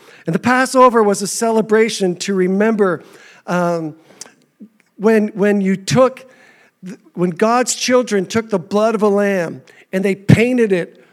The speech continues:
over the, the door of the, of the house. And those inside the house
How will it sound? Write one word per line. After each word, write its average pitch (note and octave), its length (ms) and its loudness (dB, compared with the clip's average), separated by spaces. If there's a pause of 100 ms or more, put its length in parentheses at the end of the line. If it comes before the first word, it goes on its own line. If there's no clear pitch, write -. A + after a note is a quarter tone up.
(200)
over G#3 600 0 (300)
the, F#3 320 -2 (240)
the F#3 100 -2
door G#3 680 2 (280)
of F3+ 180 -2
the, F3+ 340 0
of F3+ 140 -4
the F3 100 -2
house. F#3+ 680 -6 (560)
And G3 240 4
those A3+ 320 6
inside G#3+ 500 0
the A3 100 -2
house G3 480 -4